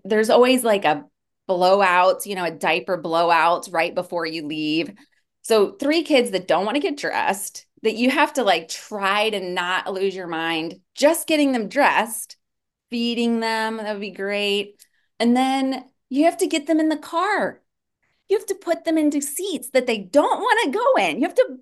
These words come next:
buckle them in a five-point harness that they don't wanna be <laughs> buckled into to go to a place they don't wanna go. So they're not helping. They're not cooperate-, they're, like, you know,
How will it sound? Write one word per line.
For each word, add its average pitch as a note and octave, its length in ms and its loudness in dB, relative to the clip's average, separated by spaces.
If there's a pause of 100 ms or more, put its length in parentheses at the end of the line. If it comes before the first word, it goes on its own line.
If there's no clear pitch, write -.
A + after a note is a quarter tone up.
buckle C5 420 0
them B3+ 240 4
in C#4+ 260 0
a G#3+ 200 -2
five-point E4+ 640 0
harness C#4+ 320 -4
that B3 140 -4
they A3 240 -4 (120)
don't F#4+ 300 4
wanna F4 160 0
be D#4+ 120 4
<laughs> D#4+ 80 2
buckled - 280 0
into G#3+ 420 -2 (300)
to E4 120 2
go E4 240 8
to F#4+ 120 0
a C4+ 100 8
place A#3 260 2 (320)
they A#3 60 -8
don't C#5+ 640 6
wanna A#4 180 4
go. - 240 2 (400)
So D#4 200 4
they're D#4 220 2 (140)
not - 140 -8
helping. B3+ 760 0
They're D4 100 -2
not F4 200 -4
cooperate-, G#3+ 800 0
they're, C4 180 0
like, G3+ 320 -2 (420)
you F#4 120 -4
know, A3+ 520 0